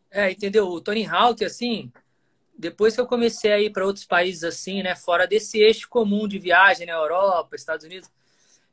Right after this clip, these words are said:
eu comecei a ver, assim, o legado que o Tony Hawk fez no mundo, né, cara? Então, tipo assim, eu passei a admirar mais ainda ele, assim, eu vi algumas entrevistas dele, o pessoal que conheceu ele falou que ele é um cara muito gente boa, apesar dele ser muito famoso, né?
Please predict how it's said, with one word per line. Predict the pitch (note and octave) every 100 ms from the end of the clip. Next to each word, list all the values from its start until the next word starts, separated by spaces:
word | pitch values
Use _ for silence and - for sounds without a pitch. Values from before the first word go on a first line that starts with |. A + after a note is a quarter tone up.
| -
eu | D3+
comecei | F#3+ G3+ A#3
a | A#3
ver, | G3+ A3
assim, | A#3 G#3+ G#3+
o | A3+
legado | A#3+ F3 F3+ G#3+ A3
que | A3+
o | A3+
Tony | A3+ G#3+
Hawk | F3+ G#3 G#3
fez | G3+ A3 G#3
no | B3
mundo, | A#3 A3+ F#3
né, | F3+
cara? | F3+ C#3 C3+
Então, | C3+ E3
tipo | - G#3
assim, | G3+ G3 D3 B2 _ _ _ _ _ -
eu | C#3+
passei | - E3 G3
a | G3+
admirar | G3+ G#3 G3 G3
mais | F#3+ G#3 A3
ainda | A3+ A3+ G#3
ele, | F#3 A3+ B3 G#3
assim, | E3+ - F3
eu | D3 C#3+
vi | C#3
algumas | E3 E3 E3+
entrevistas | E3 E3+ D#3+ E3 - D#3
dele, | C#3 D#3+ F#3+ F3
o | -
pessoal | D3+ D#3+ D#3
que | -
conheceu | E3 D3+ - D3+
ele | D#3+
falou | - E3
que | E3
ele | E3
é |
um | D#3+
cara | E3 E3
muito | D#3 E3+ G3
gente | F#3+ G3+
boa, | G3 D3+ F#3+ G#3+ _ _ _ _ -
apesar | - G#3+ G3 G#3
dele | C4+
ser | C4 C#4
muito | C4 -
famoso, | C#4+ A#3+ A3+ A#3+ G3+
né? | F#3+ D#3 B2